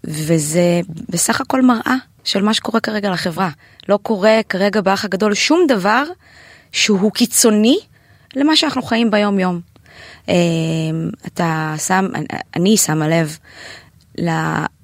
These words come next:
לשיח האלים שיש בין חברי הכנסת בתוך הממשלה, בין, אה, ימין לשמאל, יש פילוג כל כך, כל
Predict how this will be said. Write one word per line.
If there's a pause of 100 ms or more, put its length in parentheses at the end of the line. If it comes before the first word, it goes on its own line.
(420)
לשיח
האלים
שיש (840)
בין
חברי
הכנסת (100)
בתוך
הממשלה, (760)
בין,
אה, (680)
ימין
לשמאל, (600)
יש
פילוג
כל
כך,
כל